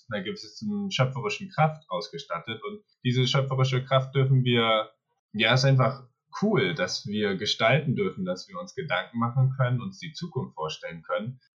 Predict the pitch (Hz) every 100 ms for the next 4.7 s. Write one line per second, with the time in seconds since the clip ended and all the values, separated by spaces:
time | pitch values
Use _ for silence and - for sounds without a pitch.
0 | - 113 113 98 - - _ - 104 123
1 | 120 127 120 117 92 110 147 139 113 98
2 | - 123 120 - 110 98 87 101 110 107
3 | 104 95 98 101 - 98 92 107 120 117
4 | 95 98 95 101 98 95 95